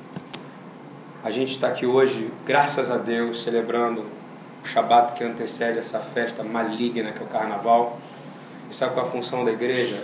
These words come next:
Interceder durante esse período. Nosso espírito tem que ser diferente, porque eles vão tá trabalhando nesse período. O inimigo tá trabalhando,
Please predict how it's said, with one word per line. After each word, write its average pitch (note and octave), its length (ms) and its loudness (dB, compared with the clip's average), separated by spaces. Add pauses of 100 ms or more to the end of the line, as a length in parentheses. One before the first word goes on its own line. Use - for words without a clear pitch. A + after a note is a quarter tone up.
(120)
Interceder B2 920 0
durante G2+ 260 -6
esse - 140 -12
período. G2+ 420 -6 (1300)
Nosso - 180 -2
espírito - 320 -4
tem C3 80 -6
que - 80 -8
ser B2 160 -4
diferente, B2 760 0
porque A#2+ 180 -6
eles B2 100 -4
vão C#3 160 0
tá C#3 160 4
trabalhando A#2+ 600 0
nesse G2+ 140 -10
período. G2+ 380 -6 (520)
O B2+ 60 0
inimigo D3 320 4
tá - 140 -4
trabalhando, G#2+ 580 -4